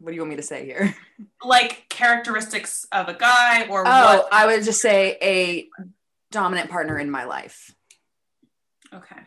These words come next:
Speaker 2: And I mentioned permission, and that seemed to pique your interest, which
Speaker 1: Well,
Speaker 2: scares
Speaker 1: it's, <laughs> I'm not gonna, I'm not gonna explain that one, but I think you can put two and two together.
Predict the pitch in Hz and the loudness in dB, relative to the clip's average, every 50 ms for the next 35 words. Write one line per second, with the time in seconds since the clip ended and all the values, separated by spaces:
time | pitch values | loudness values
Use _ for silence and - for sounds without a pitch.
0 | _ _ _ _ _ _ _ _ _ _ _ _ _ _ _ _ _ _ _ _ | _ _ _ _ _ _ _ _ _ _ _ _ _ _ _ _ _ _ _ _
1 | _ _ _ _ _ - 226 220 220 220 220 220 240 247 269 285 285 - 311 302 | _ _ _ _ _ -12 -10 -10 -8 -6 -6 -4 -2 -2 -2 -2 -2 -6 -8 -10
2 | - - 254 233 233 226 226 - 208 202 196 190 190 185 - - 202 196 185 180 | -12 -10 -10 -10 -8 -10 -10 -12 -12 -10 -10 -8 -10 -10 -10 -12 -14 -16 -16 -16
3 | - _ _ - 190 180 - - 175 170 165 165 165 - 156 160 - - - - | -20 _ _ -20 -20 -18 -16 -12 -12 -12 -12 -14 -16 -16 -18 -16 -16 -18 -20 -18
4 | - - - 196 175 170 165 160 - - 170 175 202 - 196 202 214 262 320 - | -16 -12 -8 -4 -4 -2 -2 -4 -4 -4 -4 -4 -6 -6 -4 -2 0 2 2 2
5 | - - 349 339 339 359 392 403 - - 359 359 359 - - 320 320 320 285 269 | 4 2 2 2 4 4 2 2 4 4 2 2 4 4 2 2 2 2 -2 -2
6 | 285 - - 202 185 170 - - - - 294 285 277 269 349 285 - - - - | -2 -4 -8 -10 -10 -10 -12 -14 -10 -6 -6 -4 0 2 4 4 4 2 2 0
7 | 160 160 - - 175 190 196 185 190 - - - - - 131 - - 131 127 - | -2 0 0 -2 -2 -2 -2 -4 -4 -6 -10 -12 -12 -14 -16 -14 -12 -12 -12 -12
8 | - 82 - - - - - _ - - - - - - - - - - - - | -14 -18 -16 -14 -14 -14 -14 _ -20 -20 -20 -20 -20 -20 -20 -20 -20 -20 -20 -20
9 | _ _ _ _ - 160 - 185 175 156 160 151 - 160 147 139 135 - - - | _ _ _ _ -16 -14 -12 -12 -12 -12 -12 -10 -8 -6 -6 -6 -8 -8 -12 -12
10 | - 139 - - - - - - - - - 175 - | -12 -14 -12 -12 -14 -16 -16 -16 -16 -16 -16 -18 -20